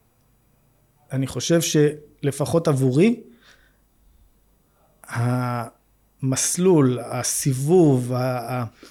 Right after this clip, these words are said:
הניסיון הזה שהמחיר שלו היה כבד ברמות על חלל, שנינו יודעים כמה המחיר הוא לא, הוא לא קל, בסוף, בסוף, בסוף, הוא חלק מתהליך למידה,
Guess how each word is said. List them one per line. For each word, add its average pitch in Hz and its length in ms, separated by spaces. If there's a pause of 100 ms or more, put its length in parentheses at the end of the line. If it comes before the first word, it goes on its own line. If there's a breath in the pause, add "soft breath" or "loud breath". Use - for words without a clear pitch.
(140 loud breath)
הניסיון 156 580
הזה 160 160
שהמחיר 143 480
שלו 175 200
היה 165 100
כבד 160 720
ברמות 156 640 (680)
על 170 200
חלל, 160 560 (500 loud breath)
שנינו 151 320
יודעים 151 300
כמה 151 280
המחיר 147 380
הוא 143 260
לא, 160 320
הוא 160 100
לא 147 180
קל, 151 300 (1200 loud breath)
בסוף, 196 380
בסוף, 175 340
בסוף, 156 540 (440)
הוא 135 160
חלק 151 300
מתהליך 135 440
למידה, 139 400